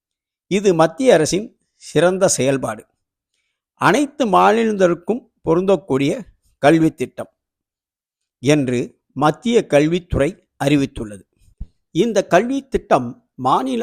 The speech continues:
அரசின் கல்வித்துறையின் அதிகாரத்தை குறைக்கிறதா அல்லது பறிக்கிறதா என்பது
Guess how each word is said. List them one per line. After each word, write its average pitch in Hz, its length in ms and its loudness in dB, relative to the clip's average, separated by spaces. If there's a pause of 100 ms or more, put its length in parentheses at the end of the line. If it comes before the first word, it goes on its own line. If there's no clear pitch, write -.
(120)
அரசின் 156 440 -4 (180)
கல்வித்துறையின் 151 720 -4 (120)
அதிகாரத்தை 151 640 0 (180)
குறைக்கிறதா 139 600 -4 (220)
அல்லது 135 360 0
பறிக்கிறதா 135 580 -4 (140)
என்பது 127 360 -6